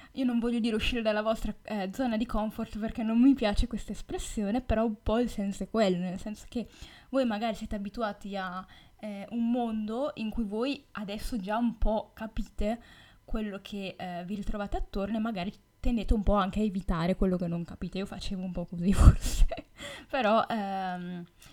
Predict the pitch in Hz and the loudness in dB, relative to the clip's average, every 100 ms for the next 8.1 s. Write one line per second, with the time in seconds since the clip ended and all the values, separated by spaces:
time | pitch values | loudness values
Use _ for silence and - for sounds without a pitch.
0 | - - 233 247 262 262 240 - 277 269 | -20 -12 -4 0 2 6 8 8 2 -2
1 | 208 233 - - 226 214 208 208 208 214 | -2 -2 0 0 -2 -4 -6 -8 -6 -4
2 | - 214 214 233 302 - 320 247 240 - | -2 -4 -6 -10 -10 -8 -6 -4 -4 -2
3 | 254 262 233 - 185 208 214 262 277 220 | -2 -4 -6 -10 -8 -6 -2 0 0 -4
4 | - - 196 196 185 180 - - - - | -8 -12 -8 -4 -4 -4 -10 -20 -20 -20
5 | - 233 233 240 - 247 233 - 202 240 | -6 -2 0 -2 -2 -6 -4 -4 -6 -6
6 | 254 247 196 196 175 170 - 196 269 339 | -6 -6 -2 -2 -2 -8 -8 -2 0 0
7 | 208 220 240 202 202 196 214 175 170 170 | 0 0 -2 -2 -4 -2 -4 -2 -2 -2
8 | 170 | -4